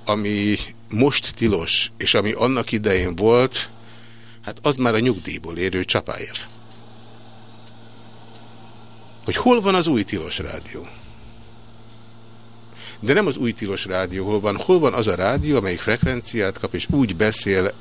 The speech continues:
emberekhez. Én a Bocskor és a Sebestyén Balázs között elnézésüket kérek. Kérem,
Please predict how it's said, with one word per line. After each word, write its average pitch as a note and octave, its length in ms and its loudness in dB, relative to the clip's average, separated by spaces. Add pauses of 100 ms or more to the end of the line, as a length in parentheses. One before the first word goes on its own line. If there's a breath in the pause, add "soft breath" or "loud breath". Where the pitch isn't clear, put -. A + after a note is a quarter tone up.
(120)
emberekhez. B2+ 1040 2 (2000 loud breath)
Én A#2 120 4
a G2+ 80 2
Bocskor B2 520 2
és G#2+ 240 2
a G2 320 4
Sebestyén F#2+ 520 2
Balázs F#2 300 2
között F#2 340 -2 (520)
elnézésüket E2 840 0
kérek. - 360 -8 (1000)
Kérem, E2+ 320 2